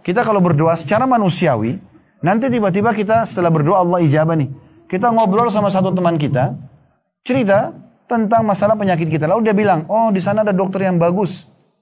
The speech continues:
Kita ke sana, konsultasi cocok, resepnya cocok, sembuh. Apakah dokter sama resep yang sembuhkan? Demi Allah bukan.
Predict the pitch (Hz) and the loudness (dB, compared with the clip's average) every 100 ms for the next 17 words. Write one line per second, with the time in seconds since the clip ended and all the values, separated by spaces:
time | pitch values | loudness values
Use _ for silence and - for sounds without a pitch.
0 | _ _ - 143 160 160 147 151 208 254 | _ _ -6 -2 -2 -2 -2 0 -2 -4
1 | - _ 139 147 151 131 139 143 135 120 | -16 _ -4 -2 -2 -2 -2 -2 -4 -2
2 | 196 147 120 139 156 147 175 147 - 175 | -2 -2 -4 -4 -2 -2 -4 -6 -6 -4
3 | 165 120 107 - - 127 160 165 180 175 | 0 -2 -4 -8 -6 -2 0 0 0 -2
4 | 180 185 175 170 196 185 160 175 170 226 | -2 0 0 0 -2 0 0 0 0 0
5 | 302 - _ _ _ 131 147 160 170 170 | -2 -8 _ _ _ -6 -2 -2 -2 -2
6 | 113 - | -2 -4